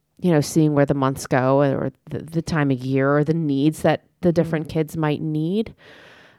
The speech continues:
Speaker 1: Um, but yeah, I mean, I'm a hundred percent <laughs> fine with it now.
Speaker 2: Yeah.
Speaker 1: Because I feel like I have a much better balance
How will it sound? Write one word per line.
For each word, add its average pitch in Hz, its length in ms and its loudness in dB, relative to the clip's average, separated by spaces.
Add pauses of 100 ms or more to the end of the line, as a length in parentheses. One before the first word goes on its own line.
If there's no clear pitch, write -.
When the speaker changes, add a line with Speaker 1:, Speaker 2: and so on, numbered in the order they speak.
Speaker 1:
Um, 156 640 -4 (880)
but - 140 -8
yeah, 151 180 2
I 143 40 2
mean, 156 220 0
I'm 151 140 -6
a - 20 -6
hundred 160 380 -2
percent - 340 -2
<laughs> - 100 -12
fine 151 200 -6
with - 200 -6
it - 160 -4
now. 151 380 -2
Speaker 2:
Yeah. 143 320 -2
Speaker 1:
Because 185 320 4
I 156 100 4
feel 160 320 4
like 135 180 4
I 135 60 2
have 139 180 -2
a 127 60 -2
much - 300 -8
better - 220 -2
balance - 640 -6